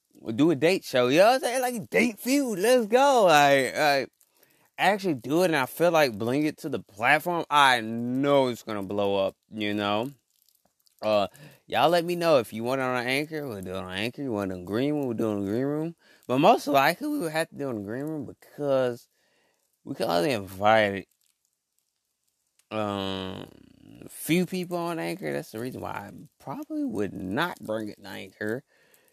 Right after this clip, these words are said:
because, eh, you know, eh, maybe, maybe not,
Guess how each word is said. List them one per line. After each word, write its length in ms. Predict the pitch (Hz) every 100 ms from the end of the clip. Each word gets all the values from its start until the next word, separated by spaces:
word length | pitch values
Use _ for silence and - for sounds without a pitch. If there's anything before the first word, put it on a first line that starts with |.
| _
because, 680 | 95 101 - 98 98 98 101
eh, 840 | - 175 180 170 165 165 160 160 170 170 _ _ -
you 120 | 104
know, 460 | 104 98 95 92 - _ _ _ _ _ _ _ _ _ _ _ _ _ _ _ _ _ _ _ _
eh, 120 | - 107
maybe, 1400 | 120 202 240 262 220 160 120 113 113 110 107 95 71
maybe 420 | 107 135 120 107 101
not, 500 | 104 117 98 -